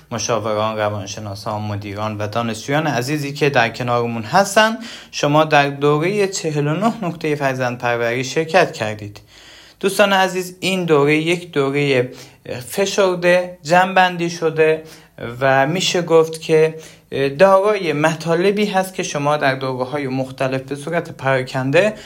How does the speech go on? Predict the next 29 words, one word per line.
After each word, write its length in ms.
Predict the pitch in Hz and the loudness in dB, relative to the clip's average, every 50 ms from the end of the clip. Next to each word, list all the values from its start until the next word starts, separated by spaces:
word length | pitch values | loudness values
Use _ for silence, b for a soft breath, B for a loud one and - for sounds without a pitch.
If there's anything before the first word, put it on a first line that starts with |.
| B B B | B B B
چه 160 | - - 208 185 | -2 0 2 4
در 160 | 165 147 139 | 4 2 2
دوره‌های 520 | 135 135 135 131 131 127 131 131 131 131 | 2 0 0 0 0 0 2 2 0 2
من، 220 | 127 131 127 127 131 | 0 0 -2 -2 -4
چه 140 | - - | -4 -4
در 180 | - 160 143 131 | -2 0 0 2
بقیه 500 | 131 135 135 131 135 143 139 143 143 143 | 4 2 2 2 2 -2 0 0 0 2
دوره‌ها، 460 | 135 139 131 127 123 120 131 127 127 | 2 0 0 0 -2 -2 -2 -2 -2
چه 160 | 127 - 190 | -2 -2 -2
در 220 | - 143 127 127 131 | 2 4 4 4 4
لایف‌ها، 680 | 135 139 135 139 143 139 139 - 180 196 220 240 226 B B B B B B _ - | 4 4 4 4 2 0 0 2 6 6 6 6 2 B B B B B B _ -2
به 80 | 151 143 | -2 -2
صورت 400 | - - 147 147 147 147 - - | 0 0 0 0 0 0 -2 -4
پراکنده 540 | - 139 131 127 131 131 139 131 135 139 | 0 2 2 2 2 0 -2 -2 0 0
این 100 | 139 135 | 0 0
ور 140 | 131 127 127 | 2 2 2
اون 120 | 131 127 127 | 2 2 4
ور 160 | 131 131 131 | 4 4 2
شنیدید. 720 | 131 131 - 143 135 139 139 139 175 208 240 233 - B B B B B B | 0 -2 -4 -2 0 0 0 0 0 0 -2 -2 -4 B B B B B B
اما 440 | - 220 233 233 247 247 247 247 247 - - | 2 2 4 4 4 4 4 2 -2 -8 -4
خب، 180 | - - - - - | -2 -2 -2 2 4
با 140 | 208 233 | 4 4
توجه 440 | 233 233 233 226 226 220 220 - 240 | 4 4 0 2 2 2 0 0 -2
به 120 | 220 226 226 | 0 0 0
اینکه 180 | 226 220 233 | 0 0 -2
دوره‌های 440 | 220 226 214 190 190 190 196 208 220 | 0 0 2 2 4 2 2 0 0
فرزندپروری 840 | 214 208 202 196 190 196 190 190 190 190 190 196 196 208 220 240 | 2 2 2 2 2 2 0 0 2 4 4 4 4 4 0 0
خیلی 360 | 233 - 285 311 302 247 226 202 | 0 -2 -2 -2 -2 -2 -2 -2
زیاده، 680 | 160 151 165 160 156 151 147 143 156 151 147 143 | -4 0 2 4 4 4 4 4 2 2 2 0